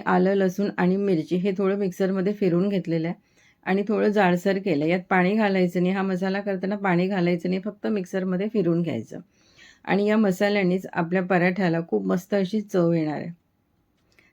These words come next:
तर हा मसाला घालायचा, नंतर थोडंसं जिरा पावडर घालायचं, लाल तिखट घालायचं, मिरच्या पण आपण घातलेल्या आहेत हे लक्षात ठेवायचं, अर्धा चमचा चाट मसाला घालायचा आणि गरम मसाला घालायचा एक छोटा चमचा, मूठभर कोथिंबीर घालायची.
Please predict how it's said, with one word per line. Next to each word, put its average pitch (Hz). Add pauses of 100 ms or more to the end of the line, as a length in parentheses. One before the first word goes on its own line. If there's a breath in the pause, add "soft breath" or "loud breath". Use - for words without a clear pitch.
तर 202
हा 208
मसाला 196
घालायचा, 180
नंतर 180
थोडंसं 190 (200)
जिरा 190
पावडर 190
घालायचं, 170
लाल 180
तिखट 202
घालायचं, 170 (540 soft breath)
मिरच्या 196
पण 208
आपण 196
घातलेल्या 180
आहेत 180
हे 208
लक्षात 175
ठेवायचं, 151 (380 soft breath)
अर्धा 190
चमचा 202
चाट 185
मसाला 190
घालायचा 185
आणि 190
गरम 175
मसाला 185
घालायचा 180
एक 180
छोटा 175
चमचा, 170 (560 soft breath)
मूठभर 214
कोथिंबीर 208
घालायची. 180